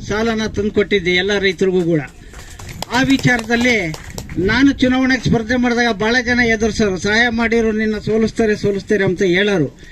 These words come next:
ಆದ್ರೆ ನಾನು ಚುನಾವಣೆ ಆದ ನಂತರ ಪ್ರತಿಯೊಬ್ಬ ರೈತರನ್ನು ನಾನು ಜ್ಞಾಪಿಸ್ಕೊಂಡಿದ್ದೀನಿ. ಯಾಕೆ ಅಂತಂದ್ರೆ, ನಾನು ಕೊಟ್ಟಿದ್ದು ನಾನ್ನೂರ ಎಂಬತ್ತು ಜನಕ್ಕೆ ಸಾಲ ಕೊಟ್ಟಿದ್ದೆ,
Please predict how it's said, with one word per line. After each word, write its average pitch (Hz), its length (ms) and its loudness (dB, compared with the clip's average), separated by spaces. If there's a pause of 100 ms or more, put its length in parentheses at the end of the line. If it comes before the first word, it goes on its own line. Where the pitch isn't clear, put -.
(320)
ಆದ್ರೆ 226 440 2
ನಾನು 196 220 -2
ಚುನಾವಣೆ 247 460 4
ಆದ 220 280 0
ನಂತರ 226 260 2 (120)
ಪ್ರತಿಯೊಬ್ಬ 233 600 4
ರೈತರನ್ನು 247 580 4
ನಾನು 214 200 2
ಜ್ಞಾಪಿಸ್ಕೊಂಡಿದ್ದೀನಿ. 190 800 2
ಯಾಕೆ 220 320 0
ಅಂತಂದ್ರೆ, 208 760 0 (400)
ನಾನು 240 340 4
ಕೊಟ್ಟಿದ್ದು 262 500 2
ನಾನ್ನೂರ 240 460 4
ಎಂಬತ್ತು 247 520 4
ಜನಕ್ಕೆ 233 300 2
ಸಾಲ 220 200 2
ಕೊಟ್ಟಿದ್ದೆ, 202 760 0